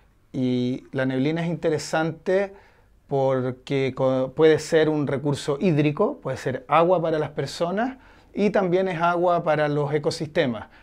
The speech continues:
para las plantas y para algunos animales. Entonces es muy importante e interesante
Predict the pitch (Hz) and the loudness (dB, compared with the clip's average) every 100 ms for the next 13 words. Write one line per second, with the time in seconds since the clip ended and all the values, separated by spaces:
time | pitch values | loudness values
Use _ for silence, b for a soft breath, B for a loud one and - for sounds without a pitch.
0 | b _ 127 123 123 - 151 151 151 147 | b _ -4 -2 -2 0 2 2 0 -2
1 | 143 135 131 131 139 143 131 135 - 135 | -4 -2 -2 -2 -4 -4 -6 -10 -10 -6
2 | 139 131 110 98 B B B B 127 156 | -4 -2 -4 -8 B B B B -6 -4
3 | 170 185 208 214 233 220 - 170 156 190 | 0 0 0 0 -2 -2 0 0 0 -4
4 | - 151 147 156 147 143 196 165 147 180 | -2 -2 -2 0 -2 -2 -2 -4 -4 -2
5 | 196 | -2